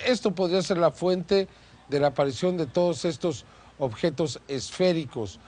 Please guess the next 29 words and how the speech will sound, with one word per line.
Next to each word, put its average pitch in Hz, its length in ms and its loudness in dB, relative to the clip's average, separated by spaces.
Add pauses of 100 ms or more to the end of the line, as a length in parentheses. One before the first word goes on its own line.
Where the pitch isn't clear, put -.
(380)
todos 220 260 6
del 160 160 2
mismo 170 280 0
tamaño, 208 520 2 (420)
todos 202 280 4
del 160 140 2
mismo 165 300 0
color, 247 420 4 (600)
de 147 80 -12
tal 202 160 4
manera 190 400 4
que, 151 520 -2
eh, 143 40 -4
pues, 143 240 -6
¿qué 214 80 2
es 214 140 2
esto 180 240 0
que 147 80 -6
está 170 160 2
ahí 185 200 2 (300)
y 160 80 -10
qué 185 220 0
son 220 260 -2
todos 214 300 0
esos 180 260 -2
objetos? 156 600 0 (400)
¿Usted 185 340 0
qué 190 140 2
piensa? 165 500 0